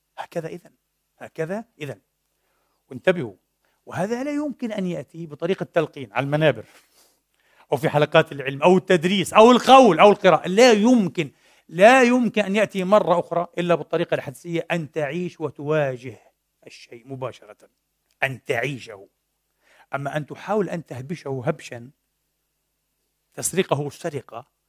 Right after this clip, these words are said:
تتلصص عليه وتظن أنك تتكلم بلسان العرفان، بلسان العارفين، بعيد جدًا هذا من غرورك.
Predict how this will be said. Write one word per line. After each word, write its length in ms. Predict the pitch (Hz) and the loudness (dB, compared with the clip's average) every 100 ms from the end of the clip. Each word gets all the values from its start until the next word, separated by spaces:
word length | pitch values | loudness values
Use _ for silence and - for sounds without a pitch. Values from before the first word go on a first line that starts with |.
| _ _ | _ _
تتلصص 600 | 147 - 139 165 - 139 | -20 -18 -18 -16 -16 -14
عليه 320 | 123 123 139 131 | -10 -6 -6 -6
وتظن 460 | 135 151 208 247 | -2 0 2 2
أنك 600 | 185 190 165 196 - 117 _ _ _ _ _ | 0 -2 2 0 0 -6 _ _ _ _ _
تتكلم 520 | 151 151 - 202 165 | -8 -4 2 2 0
بلسان 420 | 135 135 - 175 | -6 -8 -4 -2
العرفان، 560 | 147 123 123 - 135 127 | -2 -6 -10 -10 -10 -10
بلسان 320 | 123 120 196 | -12 0 0
العارفين، 600 | 180 147 147 117 156 170 _ _ _ _ _ _ | 2 0 -2 -6 -8 -8 _ _ _ _ _ _
بعيد 340 | 139 131 160 147 | _ -6 -6 -8
جدًا 320 | 139 151 151 | -12 -12 -10
هذا 260 | 135 147 139 | -8 -8 -6
من 120 | 135 | -10
غرورك. 580 | 120 143 131 104 _ | -10 -12 -12 -16 _